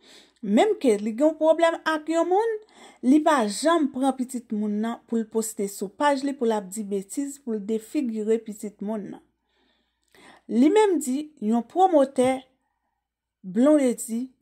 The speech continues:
Bay pitit li dwèt, èske se pa jou sankan ki rive pou yo fè l peye tout sa l ap fè sou entènèt la? Èske se paske sankan pa gen pitit fi ki fè l ap aji konsa? Èske sankan pa gen sè ki fè l ap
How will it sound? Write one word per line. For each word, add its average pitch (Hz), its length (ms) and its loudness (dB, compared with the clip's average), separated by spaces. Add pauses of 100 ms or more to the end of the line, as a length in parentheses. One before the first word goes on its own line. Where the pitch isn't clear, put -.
Bay 247 400 2
pitit 220 400 -8
li 208 160 -10
dwèt, 196 380 -2 (580)
èske 381 400 4
se 403 80 6
pa 349 240 4
jou 247 240 4
sankan 302 560 0
ki 277 140 0 (100)
rive 247 320 4
pou 240 160 -2
yo 226 80 2
fè 277 240 -2
l 254 160 2
peye 226 320 2
tout 220 160 -10
sa 226 160 -2
l 208 80 -2
ap 185 80 -6
fè - 240 -6
sou 202 220 -8
entènèt 202 500 -6
la? - 80 -14 (640)
Èske 381 320 2
se 392 160 -4
paske 339 460 0 (100)
sankan 330 540 -4
pa 247 160 2
gen 262 160 0
pitit 233 340 -6
fi 381 300 -4 (100)
ki - 160 -12
fè 262 160 -2
l 240 60 0
ap 233 160 -8
aji 202 340 -4
konsa? 220 380 -4 (840)
Èske 392 540 2 (180)
sankan 320 480 0
pa 262 160 0
gen 226 160 -4
sè 349 300 0 (160)
ki 254 100 -4
fè 269 220 0
l 240 80 2
ap 226 100 0